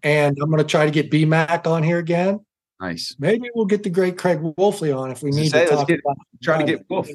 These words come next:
Speaker 2: What about, I mean, we, we were, uh, at camp this past summer.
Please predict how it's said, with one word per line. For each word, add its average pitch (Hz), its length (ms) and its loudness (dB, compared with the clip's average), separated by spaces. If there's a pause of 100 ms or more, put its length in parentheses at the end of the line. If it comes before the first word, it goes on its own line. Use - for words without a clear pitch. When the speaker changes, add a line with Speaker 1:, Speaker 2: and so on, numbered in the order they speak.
(300)
Speaker 2:
What 208 120 4
about, 247 440 2
I 185 80 4
mean, 190 180 0
we, 214 160 2
we 190 280 -2
were, 180 360 0
uh, 127 540 4
at 127 160 -4
camp 180 340 0
this 131 160 -2
past 156 320 -2
summer. 113 420 0